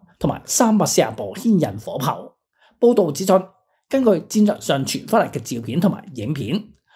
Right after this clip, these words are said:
俄羅斯嘅實際裝備損毀程度可能更加嚴重。開源情報分析人士引用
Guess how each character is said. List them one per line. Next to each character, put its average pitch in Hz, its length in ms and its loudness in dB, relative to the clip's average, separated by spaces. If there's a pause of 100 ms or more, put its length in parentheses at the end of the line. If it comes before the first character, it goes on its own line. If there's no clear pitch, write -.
(140)
俄 165 80 6
羅 175 100 6
斯 247 160 2
嘅 254 60 2
實 196 180 -2
際 175 180 2
裝 202 320 2
備 135 100 -2
損 104 380 -10
毀 143 200 -4
程 147 120 -6 (140)
度 127 380 -2
可 190 100 2
能 - 240 0
更 147 160 -4
加 175 100 0
嚴 175 160 0 (120)
重。 95 200 -10 (720)
開 233 220 2
源 - 160 -6
情 - 160 -16 (160)
報 139 140 0
分 185 180 2
析 185 60 2
人 - 200 -2
士 - 200 -8 (320)
引 196 120 2
用 202 240 2